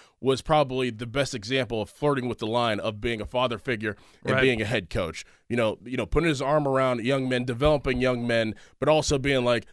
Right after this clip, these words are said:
Speaker 1: "This is how we do things here. Either you fall in line or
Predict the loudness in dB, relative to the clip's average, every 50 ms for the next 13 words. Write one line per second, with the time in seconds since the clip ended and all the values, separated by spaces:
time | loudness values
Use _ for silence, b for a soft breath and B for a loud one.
0 | b 0 4 6 6 6 4 2 2 4 4 4 2 2 2 2 0 0 -2 -6
1 | -10 -10 -10 -12 -12 -12 -14 -16 _ _ _ _ _ _ _ 4 4 4 6 4
2 | 2 0 2 4 6 6 8 8 6 6 6 6 6 6 6 4 2 0 -2 -6
3 | -10 _ _ _ _ _ _ _ _ 4 4 6 6 6 6 4 4 2 0 -2